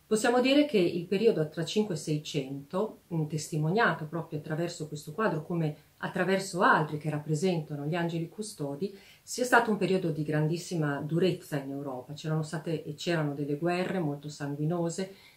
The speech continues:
vi erano state carestie e il tutto culminò nella terribile peste del milleseicentotrenta, di cui in questi giorni di epidemia anche per noi si parla, eh, tutto sommato molto spesso.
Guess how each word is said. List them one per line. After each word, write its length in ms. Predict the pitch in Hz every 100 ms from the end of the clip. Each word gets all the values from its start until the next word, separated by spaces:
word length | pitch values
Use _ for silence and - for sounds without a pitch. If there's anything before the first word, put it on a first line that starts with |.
| _
vi 80 | 185
erano 200 | 170 160
state 280 | - 160 156
carestie 640 | 165 202 214 - 208 -
e 100 | 170
il 140 | 190 -
tutto 320 | 175 185 214
culminò 580 | 170 160 185 160 175 165
nella 220 | 156 151
terribile 520 | 160 156 180 170 151
peste 580 | 151 170 160 - 147 147 _ _ -
del 180 | 160
milleseicentotrenta, 1000 | 160 165 160 160 151 165 175 175 165 160
di 160 | 165 147
cui 160 | - 151
in 80 |
questi 260 | 147 147 151
giorni 460 | 151 170 160 143 139
di 280 | 151 151 147 - _ _ -
epidemia 680 | 170 170 156 170 170 156
anche 400 | 143 147 143 131 127
per 140 | 151
noi 440 | 190 170 143 151 147
si 200 | - 156
parla, 520 | 151 135 139 139 139
eh, 180 | 151 139
tutto 200 | 170 160
sommato 420 | 156 165 147 156
molto 280 | 147 135 151
spesso. 580 | - - 127 - -